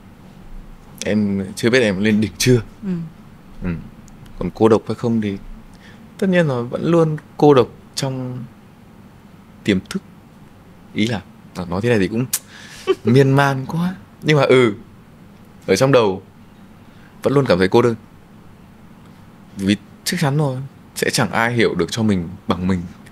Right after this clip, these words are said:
Speaker 1: Mà đến chính mình cũng chưa hiểu được cho mình nữa thì ai?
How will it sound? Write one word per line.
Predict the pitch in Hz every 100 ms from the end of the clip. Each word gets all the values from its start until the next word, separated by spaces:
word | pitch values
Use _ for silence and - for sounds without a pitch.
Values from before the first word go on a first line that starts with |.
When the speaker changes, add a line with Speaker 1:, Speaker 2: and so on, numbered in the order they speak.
| - - -
Speaker 1:
Mà | 113
đến | 117
chính | 147
mình | 170 135
cũng | 135
chưa | - 170
hiểu | 139 92 - - - -
được | - 107
cho | -
mình | 127 117
nữa | 117 156 160 -
thì | 120 - - - - - - - - - - -
ai? | 131